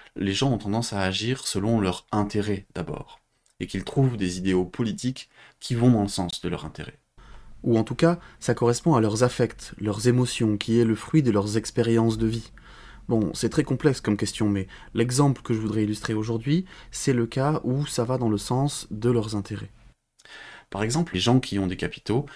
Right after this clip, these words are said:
ils ont intérêt à garder leur capital et à être le moins imposés possible.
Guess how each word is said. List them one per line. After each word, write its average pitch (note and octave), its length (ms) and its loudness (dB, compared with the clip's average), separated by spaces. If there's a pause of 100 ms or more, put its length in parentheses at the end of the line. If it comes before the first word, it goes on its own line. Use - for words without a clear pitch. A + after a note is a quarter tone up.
(160)
ils G#2+ 140 -2
ont A2+ 200 -2
intérêt G#2+ 580 0 (120)
à G#2 100 2
garder G2+ 280 -2
leur G2+ 160 -4
capital F#2+ 560 -6
et F#2+ 160 -4
à F2+ 120 -2
être - 300 -8
le F2+ 140 -4
moins G#2 340 0
imposés F2+ 460 -10 (200)
possible. - 460 -12